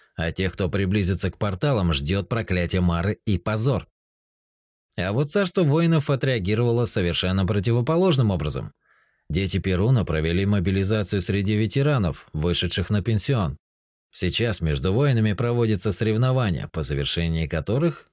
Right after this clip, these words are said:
несколько сотен победителей совершат переход через портал. «У Перунова войска появилась возможность начать боевые действия,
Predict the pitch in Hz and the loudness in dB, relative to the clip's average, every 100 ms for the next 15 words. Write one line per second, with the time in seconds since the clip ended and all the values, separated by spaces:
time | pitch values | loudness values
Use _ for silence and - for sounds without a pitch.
0 | - 80 101 151 165 143 147 135 127 135 | -6 0 0 2 0 0 0 0 2 2
1 | 120 110 98 92 95 117 131 - 101 90 | 2 0 2 0 0 0 2 0 0 0
2 | 80 73 90 92 92 85 76 - _ - | -2 -2 0 0 0 -2 -4 -8 _ -4
3 | 120 95 - 98 80 80 62 - _ _ | 0 0 0 -4 -4 -4 -6 -10 _ _
4 | _ _ _ _ _ _ - 147 151 151 | _ _ _ _ _ _ 0 0 2 4
5 | 151 139 131 131 123 117 110 - 127 131 | 6 6 4 2 2 2 2 0 0 2
6 | 131 127 131 131 120 127 127 117 123 120 | 2 4 4 4 2 2 0 4 4 4
7 | 120 123 - 123 - 127 113 123 127 127 | 4 2 4 2 2 0 2 2 2 4
8 | 139 135 160 165 - 90 87 | 2 2 2 2 0 0 0